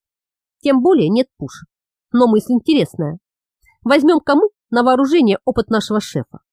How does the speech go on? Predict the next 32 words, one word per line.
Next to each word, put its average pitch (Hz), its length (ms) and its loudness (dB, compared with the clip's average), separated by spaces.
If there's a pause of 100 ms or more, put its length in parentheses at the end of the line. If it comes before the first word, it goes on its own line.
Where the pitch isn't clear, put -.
(560)
В - 60 -20
смысле? 254 480 0 (760)
В 254 100 0
бытность 294 360 0
свою 294 200 0
чемпионом 277 520 0
фантазии 294 580 -4 (140)
Наврудский 294 560 -4 (280)
применил 294 440 2
чёрный 247 340 0
дымный 226 280 0
порох. - 440 -8 (600)
Компоненты 311 640 0
пороха 277 360 0
не 262 100 2
так - 180 -6
сложны, 160 520 -4
а 262 120 0
сделать 277 340 -2
его 277 120 0
можно 277 280 0
и - 160 -6
в 226 40 2
наших 233 320 -2
условиях. 143 440 -8 (640)
И 254 100 0
что - 180 0
это 220 220 2
будет? 240 280 -2 (800)
Бомбы 269 440 2 (120)
и 254 100 0
гранаты. 180 520 0